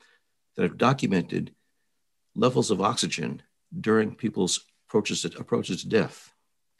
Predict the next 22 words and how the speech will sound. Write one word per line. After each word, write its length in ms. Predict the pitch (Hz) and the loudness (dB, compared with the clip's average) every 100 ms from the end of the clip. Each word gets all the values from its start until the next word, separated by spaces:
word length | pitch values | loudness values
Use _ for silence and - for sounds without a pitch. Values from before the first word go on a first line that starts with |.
| - _ _ - | -20 _ _ 0
And 120 | 95 | 2
they 60 | |
find 280 | 95 107 104 | 2 0 0
that 140 | 98 - | -2 -2
people 300 | 139 123 110 | -2 -2 0
who 160 | 92 | 2
have 180 | 101 92 | 2 2
near-death 400 | 98 117 120 101 | 2 4 2 0
experiences, 800 | 92 - - - - - - - - | -2 -2 0 0 0 -4 -8 -6 0
or 80 | |
at 60 | 87 | 0
least 200 | 95 - | 0 -2
people 220 | 117 101 | -4 -2
who 80 | 98 | -2
report 540 | 82 76 - 127 - - - | -2 -2 -2 0 0 -8 -14
near-death 320 | - - - | -12 -8 -8
experiences, 760 | - - - - - - - - _ _ _ _ | -8 -10 -10 -12 -12 -10 -10 -10 _ _ _ _
have 200 | - 98 | -6 -4
actually 400 | - 120 - 101 - | -4 -4 0 0 0
higher 720 | - - - 147 135 69 - - | -4 -4 0 0 2 0 -2 -8
oxygen 440 | 185 - 87 85 | -8 -8 -8 -2
levels 360 | 80 - - | -2 -2 -4